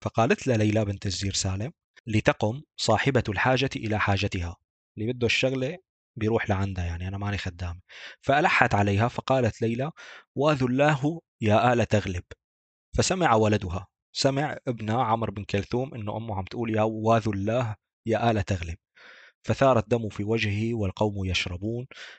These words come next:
فعرف عمرو بن هند الشر في وجهه، وثار ابن كلثوم إلى سيف ابن هند وهو معلق في السرادق،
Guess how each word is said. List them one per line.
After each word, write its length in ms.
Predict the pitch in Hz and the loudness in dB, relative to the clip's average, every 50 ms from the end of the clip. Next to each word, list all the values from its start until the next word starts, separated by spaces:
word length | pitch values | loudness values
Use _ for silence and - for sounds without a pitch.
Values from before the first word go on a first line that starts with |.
| _ _ _ | _ _ _
فعرف 440 | - 113 101 117 131 120 - - | 0 4 4 6 4 4 2 2
عمرو 360 | 104 95 113 113 110 110 113 107 | 0 0 0 0 0 -2 -4 -4
بن 160 | 101 98 101 | -6 -6 -4
هند 360 | 98 95 107 117 127 127 - - - - | -2 0 0 -2 -2 -6 -12 -14 -6 -2
الشر 420 | 110 - - - 110 107 92 104 98 | 0 2 2 2 2 2 0 -2 -4
في 140 | - 101 | -4 -4
وجهه، 460 | 101 101 101 95 - - 85 80 73 - _ _ _ _ _ _ | -4 -4 -4 -4 -4 -4 -4 -6 -8 -10 _ _ _ _ _ _
وثار 380 | 107 98 - - 135 135 127 113 | -8 -4 0 2 2 4 4 2
ابن 120 | 98 98 | 0 -2
كلثوم 560 | 104 - - 107 98 - - 117 120 123 131 - - - - - - _ _ - | -6 -4 -4 -4 -4 -4 -6 -6 -6 -6 -10 -12 -16 -20 -20 -20 -20 _ _ 0
إلى 200 | 117 110 107 110 | 2 4 4 4
سيف 300 | - 127 123 131 - 120 | 4 4 2 2 0 -2
ابن 180 | 101 104 104 | -2 -2 -2
هند 320 | 98 92 101 101 92 82 - - _ _ | 0 0 0 0 -2 -8 -12 -16 _ _
وهو 300 | 117 113 107 113 107 98 | -4 -2 0 0 0 0
معلق 440 | 101 98 104 120 123 117 - - 110 | 0 -2 -2 0 0 -2 -2 -2 -6
في 140 | 98 - | -6 -4
السرادق، 720 | 104 - - - 104 95 98 92 87 - 87 - - - | -4 -4 -2 -2 0 0 0 0 -2 -4 -6 -8 -10 -18